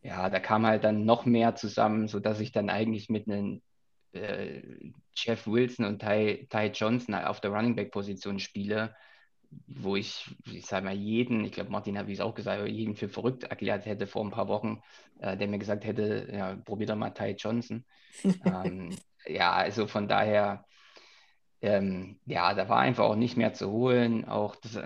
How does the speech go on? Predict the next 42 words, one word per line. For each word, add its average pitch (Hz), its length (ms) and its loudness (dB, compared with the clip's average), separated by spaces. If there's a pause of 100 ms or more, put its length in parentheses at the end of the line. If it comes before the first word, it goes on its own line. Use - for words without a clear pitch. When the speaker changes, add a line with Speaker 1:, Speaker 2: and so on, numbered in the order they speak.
(120)
Speaker 1:
dass 104 160 -4
Prescott, 107 540 0
äh, 104 640 -2
mich 110 260 -6
dann 107 160 0
irgendwie 104 360 -2
auch 101 180 0
irgend-, 107 720 -8
wieder 131 200 4
mal 113 200 2
im 113 100 -2
Stich 139 300 0
lässt 120 340 2
in, 110 160 0
in 110 160 -6
den 117 180 2
wichtigen 127 380 4
Spielen, 127 340 0
sag 113 200 2
ich 104 120 -2
mal, 110 240 2
wo, 107 220 0
wo 113 100 2
ich 110 120 -2
ihn 107 60 -2
gebraucht 113 340 4
hätte, 113 200 2
mal 107 140 0
mit 107 140 -4
einer 104 300 -2
überragenden 107 600 0
Leistung. 107 520 -4 (160)
Speaker 2:
Mhm. 139 360 -12 (380)
Speaker 1:
Ja, - 80 -6
und - 80 -4
dann 113 120 -6
ist 110 100 -6
es 107 140 -6
zu - 160 -10
wenig, 95 420 -10
ja. 101 240 -16 (180)
Speaker 2:
Ja. 135 300 -10